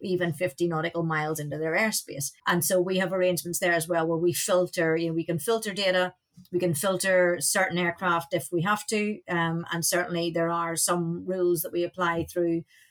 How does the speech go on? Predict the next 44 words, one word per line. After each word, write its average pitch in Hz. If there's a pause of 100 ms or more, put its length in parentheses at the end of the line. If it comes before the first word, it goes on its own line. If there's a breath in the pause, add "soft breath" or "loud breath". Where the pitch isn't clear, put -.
(160 soft breath)
through 175
the 170
U 170
S 151
government 240
side 165
of 165
things 165
about, 165
about 170
sensitive 185
aircraft 165
filtering 175
and 165 (100)
et 170
cetera. 175 (100)
But 190 (140)
yeah, 202
it's 214
a, 214
it's -
a 196
long 233
drawn 220
out 202
process 185
to -
actually 185
start 208
that 190
initial 185
conversation 180
about 170
bringing 190
in 170
Aireon 170
as 156
a 160
contract, 165 (420)
um, 165
or 175
as 165
a 151
service, 170